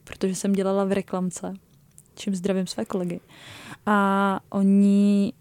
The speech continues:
nás učili, jak prezentovat před lidma, které neznáte, abyste prodali některé produkty. A ty techniky, které mě nau-, naučili, mě vlastně pomohly nejvíce v rámci mé pedagogické praxe.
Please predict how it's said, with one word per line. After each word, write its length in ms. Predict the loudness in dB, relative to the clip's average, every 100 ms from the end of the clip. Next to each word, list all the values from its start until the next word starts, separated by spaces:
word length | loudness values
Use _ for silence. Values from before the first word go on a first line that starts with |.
| _ _ 2
nás 280 | 2 2
učili, 460 | -2 -4 0 2 2
jak 160 | 0 -2 -10 -16 0
prezentovat 640 | 4 6 6 4 2 0
před 300 | -2 -2 0
lidma, 300 | -2 0 -2
které 300 | -4 -6 -2
neznáte, 480 | 0 0 -2 -6 -8 -10
abyste 360 | -6 -6 -6
prodali 420 | -2 0 2 2 0
některé 400 | -2 -6 -8 -6
produkty. 600 | -2 -2 -2 -8 -10 -8 -4
A 180 | -2
ty 120 | 0 -2
techniky, 400 | 0 0 0 0
které 300 | -2 0 2
mě 120 | 2
nau-, 260 | 2 0 -4 _
naučili, 480 | -2 -2 -4 -4 -2
mě 260 | 0 0 -2
vlastně 360 | -6 -6 -2 -2 2
pomohly 440 | 6 6 8 8
nejvíce 760 | 10 10 8 6 2 -2 -6 -6 -12 _
v 100 | -4
rámci 420 | -2 0 -2 -2
mé 320 | -2 -2 -4 -6
pedagogické 640 | -2 -2 -2 -4 -6 -8 -10
praxe. 440 | -10 -12 -10 -12